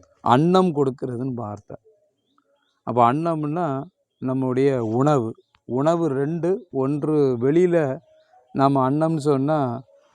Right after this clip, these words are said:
ரைஸ்ன்னு சொல்லக்கூடிய அரிசினால் எடுக்கக்கூடிய உணவு, அது, அது உடலுக்கான அன்னம். ஆத்மாக்கான அன்னம் உங்களுடைய பிராணன். அப்போ ஃபஸ்ட்டு பிராணன் ரீதியா கொடுக்கக்கூடிய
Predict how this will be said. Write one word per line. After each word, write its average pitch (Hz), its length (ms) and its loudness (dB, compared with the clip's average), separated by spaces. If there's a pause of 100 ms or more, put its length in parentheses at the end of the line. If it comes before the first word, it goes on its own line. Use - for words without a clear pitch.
(320)
ரைஸ்ன்னு 127 260 6
சொல்லக்கூடிய 139 640 0
அரிசினால் 147 540 0
எடுக்கக்கூடிய 127 560 0
உணவு, 117 400 -2
அது, 143 360 2
அது 131 360 4
உடலுக்கான 151 560 4
அன்னம். 107 300 -8 (580)
ஆத்மாக்கான 156 840 2
அன்னம் 123 380 -6
உங்களுடைய 120 600 -6
பிராணன். 101 500 -6 (560)
அப்போ 117 280 -4
ஃபஸ்ட்டு 160 380 4
பிராணன் 180 720 0 (160)
ரீதியா 147 420 0 (120)
கொடுக்கக்கூடிய 123 880 -4